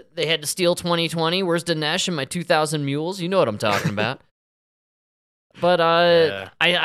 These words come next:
Speaker 1: I think that you look at what we're experiencing with Biden, this is that third term that Barack was coveting. You know, he, he really wanted to have that moment where he could hang back, uh, write his books,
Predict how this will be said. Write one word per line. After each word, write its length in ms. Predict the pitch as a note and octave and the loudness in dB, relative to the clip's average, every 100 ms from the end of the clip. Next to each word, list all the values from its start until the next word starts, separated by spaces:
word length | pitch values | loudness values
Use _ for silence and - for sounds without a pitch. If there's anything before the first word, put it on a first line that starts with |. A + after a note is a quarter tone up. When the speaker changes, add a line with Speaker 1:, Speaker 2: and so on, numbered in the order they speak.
| F3+ | 0
Speaker 1:
I 40 | |
think 320 | - F#3 F#3 | 0 -2 -2
that 500 | D#3+ F#3 F3+ E3+ - | 0 2 4 2 -2
you 240 | E3 F#3+ F#3 | -10 -6 -2
look 260 | F3+ G#3+ | 0 2
at 140 | F#3+ F3 | 4 4
what 140 | F#3 | 4
we're 160 | F3+ F3 | 2 0
experiencing 540 | - F3+ F3 E3+ E3 | 0 -2 0 0 -2
with 200 | D3 C3 | -2 -2
Biden, 680 | C3 C#3+ G3+ E3+ B2 A2+ A#2 - _ - | 0 2 2 2 0 -2 -6 -10 _ -18
this 340 | C3 D#3+ F3 | -4 0 0
is 260 | D3 E3+ D3+ | 0 0 0
that 280 | C#3+ C#3 - | -2 -2 0
third 300 | C#3+ C#3 - | 0 0 -2
term 400 | G#2+ D3+ C3+ G#2 | 2 4 4 0
that 180 | G2+ | -4
Barack 480 | - G#2+ A#2 A#2 A2+ | -4 0 2 2 -2
was 260 | G#2+ G2 - | -6 -8 -8
coveting. 600 | - B2 A#2 G#2+ G2 G2 | -6 -4 -2 -4 -4 -6
You 100 | G#2 | -4
know, 80 | G#2 | -4
he, 260 | G#2+ A#2 A#2 | -4 -6 -8
he 160 | A#2+ | -6
really 340 | A#2 A#2 B2+ C3 | -4 -2 0 0
wanted 360 | B2+ B2+ C3 | 0 0 0
to 100 | B2+ | 2
have 280 | A#2+ C3 A#2 | 2 2 2
that 140 | A#2 A2+ | 0 -2
moment 420 | A#2+ B2 A#2+ A2 | -2 -2 -2 -4
where 240 | A2 A2+ | -2 -2
he 120 | A2 | -2
could 180 | A#2+ A2+ | -6 -6
hang 340 | A2 B2+ C#3+ C3 | -4 -2 -2 0
back, 400 | A#2+ B2 B2+ - _ _ _ _ _ - | 0 0 0 -6 _ _ _ _ _ -4
uh, 280 | A#2+ A2+ A2+ | -2 0 0
write 260 | A#2+ C#3+ C#3+ | 0 0 0
his 140 | C#3+ | -2
books, 540 | - D3 C3 D3 - | 0 2 2 0 -8